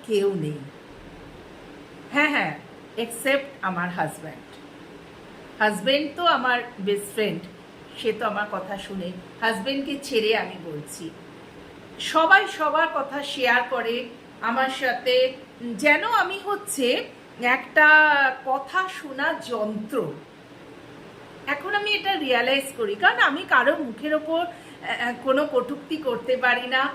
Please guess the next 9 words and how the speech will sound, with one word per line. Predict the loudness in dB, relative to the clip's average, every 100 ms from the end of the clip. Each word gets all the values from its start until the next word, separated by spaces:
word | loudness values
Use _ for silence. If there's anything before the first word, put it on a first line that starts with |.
| -8 -18 -8 -2
সবার | 2 2 2 0
কথা | -6 -4 -6
শুনি, | -6 -6 -4 -2 -4 -6 -14 -18 -8 0
আহ, | 2 4 2 0 -2 -6 -10 0
খুব | 0 0 -4
সুন্দরভাবে, | -2 2 6 6 6 4 4 2
মানে | 4 2 2
তাদের, | 4 4 4 0
আহ, | -2 -8 -14 0 4 4 4